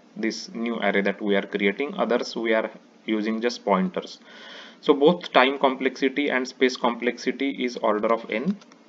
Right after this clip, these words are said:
So time complexity is order of n here, and the space complexity is again order of n for the array that we used here. Um,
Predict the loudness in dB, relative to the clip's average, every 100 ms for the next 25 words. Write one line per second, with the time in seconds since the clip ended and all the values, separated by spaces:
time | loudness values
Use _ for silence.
0 | -20 -20 -20 -20 -20 -6 0 0 2 4
1 | 4 2 -2 -2 -2 -6 -4 -6 -2 -4
2 | -4 -4 0 2 2 2 0 -2 -4 -4
3 | 0 0 0 -4 -4 -2 -2 -4 -6 -10
4 | -14 -20 -20 -20 -20 -6 -6 -2 0 0
5 | 2 -2 0 -2 -4 -4 -4 -2 0 0
6 | 0 0 0 2 0 0 -4 -6 -6 -14
7 | -20 -4 2 2 2 0 2 2 2 0
8 | 0 -4 -2 -2 -2 -4 -2 -2 -2 -6
9 | -20 -20 -20 -20 -20 -20 -20 -8 2 6
10 | 6 4 0